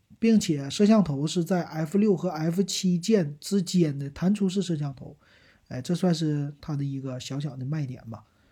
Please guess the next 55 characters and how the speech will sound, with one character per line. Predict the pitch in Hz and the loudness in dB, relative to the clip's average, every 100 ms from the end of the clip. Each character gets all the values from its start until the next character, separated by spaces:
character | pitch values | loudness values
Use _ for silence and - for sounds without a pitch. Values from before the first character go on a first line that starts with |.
| _ _ _ _ - | _ _ _ _ 4
那 | 226 | 8
我 | 196 | 8
们 | 208 | 10
来 | 208 | 8
看 | 208 226 190 | 8 8 8
一 | |
下 | 202 190 170 | 6 4 2
这 | 160 180 | 2 2
个 | |
机 | 175 185 | 2 2
器 | 175 190 | 2 2
的 | 151 | 2
详 | 151 151 | 0 -2
细 | 185 | -2
参 | 180 185 | 0 0
数。 | 185 220 - _ _ _ _ _ _ | 2 0 -2 _ _ _ _ _ _
呃， | 226 233 | 8 8
机 | 269 262 | 8 8
器 | 302 | 8
呢， | 254 233 220 214 | 10 10 10 10
刚 | 240 233 | 8 8
才 | 233 | 8
说 | 226 220 | 10 10
到 | 233 226 | 12 12
的 | 190 175 165 160 - | 10 8 4 0 -6
处 | - 240 | 2 4
理 | 202 | 6
器 | - 214 | 6 6
啊， | 156 | 6
有 | 151 | 2
两 | 147 180 226 | 2 4 6
种， | 202 180 | 4 2
一 | 151 170 | 2 6
个 | 202 | 6
是 | 196 | 6
英 | 190 196 | 6 6
特 | 208 | 4
尔 | 160 | 2
i | - 202 226 | 2 6 6
五 | 196 170 143 | 6 2 -4
的 | 143 143 | -4 0
幺 | 180 185 | 2 6
幺 | 190 | 4
三 | 185 190 185 | 6 4 4
五 | 139 | 0
G | 175 | -2
七， | 151 - 143 | -2 -4 -6
还 | - 156 | -4 -2
有 | 160 | 0
一 | 151 | 0
个 | 156 | -4
是 | 156 | -6
i | 151 180 | -2 0
七 | 190 - 190 180 | 2 0 2 4
的。 | 190 | 4